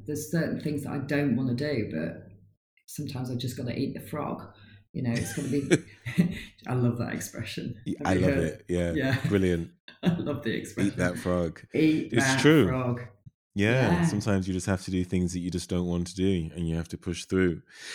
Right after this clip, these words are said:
Speaker 2: So, so how has this affected, how has covid affected the responsibility that women take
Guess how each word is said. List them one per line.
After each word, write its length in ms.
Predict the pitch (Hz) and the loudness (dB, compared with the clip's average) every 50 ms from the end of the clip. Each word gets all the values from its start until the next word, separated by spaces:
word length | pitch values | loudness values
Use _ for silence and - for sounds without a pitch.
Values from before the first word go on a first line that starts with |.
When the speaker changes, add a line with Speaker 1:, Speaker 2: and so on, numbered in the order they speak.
| - - | -10 -4
Speaker 2:
So, 340 | - - 147 147 151 147 - | 2 6 8 8 8 8 4
so 280 | - - - 165 160 156 | 2 2 4 4 4 4
how 300 | - - - 170 185 202 | 2 2 2 6 6 6
has 140 | 214 214 - - | 6 4 2 0
this 160 | 185 - - | -2 0 0
affected, 800 | 170 160 - - 156 123 - - - - 135 127 127 104 - - - _ _ _ _ _ _ _ _ _ _ | -2 -2 -2 -2 -2 -2 -2 -2 0 0 2 2 0 -2 -6 -12 -16 _ _ _ _ _ _ _ _ _ _
how 200 | - - 131 139 | 0 4 6 6
has 120 | 151 139 | 6 4
covid 440 | - - - - 131 127 120 123 101 | 2 -2 2 4 4 4 6 6 4
affected 480 | 87 82 - - 82 - - - 82 76 | 4 4 2 -2 -2 -2 -2 -2 -2 0
the 60 | 80 | 0
responsibility 1000 | 80 - - 85 80 78 78 - - 78 78 78 73 - - 78 76 71 71 71 - _ - | 0 0 0 -2 -2 -2 -2 -2 -2 -2 -2 -2 -2 -2 -2 -2 0 -2 -4 -6 -12 _ -14
that 320 | 76 71 78 76 - - | -8 -4 -4 -4 -4 -4
women 340 | 78 78 82 78 78 76 73 | -2 0 0 0 0 0 -2
take 340 | - - - 76 64 - | -4 -4 -4 -6 -6 -6